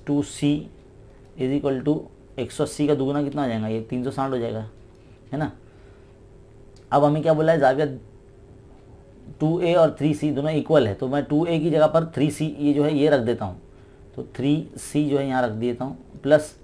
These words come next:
टू सी यहाँ पर और ये थ्री सिक्सटी, तो थ्री सी और टू सी यानी फ़ाइव सी हो जाएगा, फ़ाइव एंगल सी, तीन सौ साठ।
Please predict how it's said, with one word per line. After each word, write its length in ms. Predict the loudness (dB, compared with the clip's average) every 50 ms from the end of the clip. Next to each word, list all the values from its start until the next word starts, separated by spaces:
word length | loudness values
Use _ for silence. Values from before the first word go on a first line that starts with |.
| -20 -20 -20 -20 -20 -20 -14 -8 -6
टू 120 | -6 -4
सी 160 | -4 -4 -4 -4
यहाँ 220 | -2 -2 -4 -4
पर 220 | -4 -6 -8 -8 -12 -20 -20 -20 -20 -20 -20 -20 -20 -16 -10
और 120 | -6 -4 -4
ये 80 | -4
थ्री 160 | -2 -4 -4
सिक्सटी, 340 | -4 -6 -8 -12 -12 -12 -10
तो 140 | -8 -8 -10 -10 -12 -20 -20 -20 -20 -20 -20 -20 -20 -20 -20 -6 -2
थ्री 180 | 2 2 2
सी 380 | 2 0 -2 -2 -2 -4 -6 -8 -14 -20 -20 -12 -6
और 120 | -4 -4 -2
टू 180 | -2 0 0 0
सी 200 | 0 -2 -6 -8 -8
यानी 180 | -8 -8 -8 -8
फ़ाइव 300 | -2 2 2 4 4 2
सी 180 | 0 -2 -2 0
हो 60 | 0
जाएगा, 200 | 0 0 -2 -4
फ़ाइव 280 | 0 2 4 4 4
एंगल 240 | 2 2 0 -2 -2 -4
सी, 160 | -4 -8 -12 -12 -18 -20 -20 -20 -20 -20 -20 -20 -20 -20 -20 -14 -10
तीन 140 | -8 -6 -6
सौ 100 | -6 -4
साठ। 240 | -4 -4 -6 -6